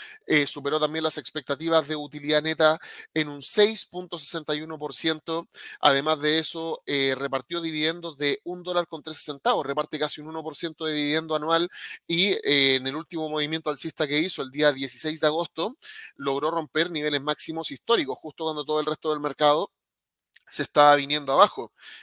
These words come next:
Es una compañía que está teniendo resultados buenísimos, es una compañía que además tiene muy buenas expectativas de crecimiento.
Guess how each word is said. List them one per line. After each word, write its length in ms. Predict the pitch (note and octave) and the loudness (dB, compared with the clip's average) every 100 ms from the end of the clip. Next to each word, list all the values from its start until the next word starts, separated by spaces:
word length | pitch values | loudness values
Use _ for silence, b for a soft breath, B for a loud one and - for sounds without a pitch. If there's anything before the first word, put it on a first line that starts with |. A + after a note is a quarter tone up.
| B | B
Es 140 | - | -4
una 140 | D#3+ | 0
compañía 500 | D#3 D3+ D3+ D#3 E3 | 0 -2 -4 -2 -2
que 80 | D3 | -2
está 240 | C#3 D#3 D#3 | -2 -2 -2
teniendo 300 | D#3 D#3+ D#3 | -2 -6 -8
resultados 520 | C#3+ C#3 D#3 D#3 D3+ | -8 -6 2 2 2
buenísimos, 800 | C#3+ E3+ G3+ G3 F3+ F3+ F3+ - B B B | -4 -4 -2 -2 -2 -6 -8 -16 B B B
es 100 | - | -6
una 140 | D3+ | -4
compañía 460 | C#3 C3+ C#3+ D#3 D3+ | -4 -4 -4 -2 2
que 60 | |
además 260 | C#3 C#3+ D3 | 2 0 -2
tiene 180 | D3+ D3 | -4 -8
muy 140 | C#3+ | -8
buenas 280 | C#3 D3+ C#3+ | -6 -4 -4
expectativas 600 | C3+ - C#3 B2+ D#3 G#3+ | -4 -6 -4 -4 0 2
de 120 | D#3+ C#3+ | 2 0
crecimiento. 640 | C#3 C#3+ C#3 D3+ - A3+ | 0 0 -2 -4 -4 -6